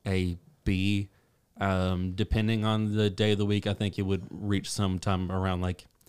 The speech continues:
A minus at the max, um, B at the minimum, somewhere in that range. So I'd say, like, probably a nine out of ten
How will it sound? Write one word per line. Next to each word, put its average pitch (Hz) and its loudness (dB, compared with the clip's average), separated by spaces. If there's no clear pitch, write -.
A 107 2
minus 92 0
at - -8
the 101 -6
max, - -6
um, 90 -6
B 90 -2
at - -14
the - -6
minimum, 101 -6
somewhere 95 0
in 90 0
that 214 -4
range. 80 -8
So 131 2
I'd 135 2
say, 143 2
like, 107 2
probably 113 2
a 101 0
nine 95 0
out 95 0
of 92 -6
ten 95 0